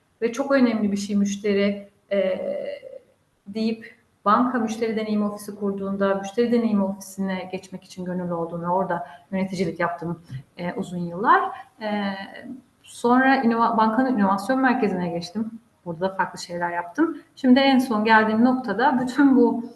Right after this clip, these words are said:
e, şeyi, bilezikleri kullandığım bankanın dijital ürünlerinin, e,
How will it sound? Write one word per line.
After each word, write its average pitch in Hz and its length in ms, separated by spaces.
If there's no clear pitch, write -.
e, 202 600
şeyi, 226 440
bilezikleri 220 600
kullandığım 202 840
bankanın 220 600
dijital 226 480
ürünlerinin, 196 2250
e, 214 80